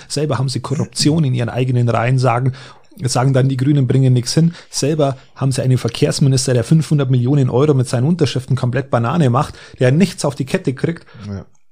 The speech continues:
Speaker 1: Aber dann zu erklären, dass die Grünen nichts auf die Reihe kriegen, selber haben sie den Atomausstieg sowas von vergeigt, dass sie, ich glaube, zweiunddreißig Milliarden Euro Schadensersatz an die A-K-W-Betreiber zahlen müssen,
Speaker 2: Ja, ja, das
Speaker 1: wo
Speaker 2: ist
Speaker 1: die
Speaker 2: Wahnsinn.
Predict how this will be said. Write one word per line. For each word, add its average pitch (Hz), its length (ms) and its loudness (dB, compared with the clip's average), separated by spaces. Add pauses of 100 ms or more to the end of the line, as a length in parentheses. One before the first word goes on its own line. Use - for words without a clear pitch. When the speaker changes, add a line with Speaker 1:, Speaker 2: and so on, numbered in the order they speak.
(220)
Speaker 1:
Aber 139 220 0
dann 160 240 0
zu 170 160 -2
erklären, 139 440 -2
dass 135 120 -2
die 139 100 -4
Grünen 147 300 0
nichts 135 160 -6
auf 139 100 -2
die 127 120 0
Reihe 156 220 0
kriegen, 147 280 -2
selber 139 280 0
haben 143 120 -4
sie 143 80 -2
den 131 120 -2
Atomausstieg 123 1200 -2 (220)
sowas 226 440 0
von 143 200 0
vergeigt, - 880 -8 (360)
dass 135 280 -4
sie, 131 180 2 (220)
ich - 40 -20
glaube, 123 240 0
zweiunddreißig 147 720 -4
Milliarden 135 600 2
Euro 156 400 2
Schadensersatz 135 720 -2
an 135 100 -2
die 131 100 0
A-K-W-Betreiber 127 760 0
zahlen 123 280 0
müssen, 151 260 0
Speaker 2:
Ja, 101 100 -6
ja, 87 120 -8
das 95 140 -8
Speaker 1:
wo 151 80 6
Speaker 2:
ist 147 60 2
Speaker 1:
die 143 60 0
Speaker 2:
Wahnsinn. 120 140 0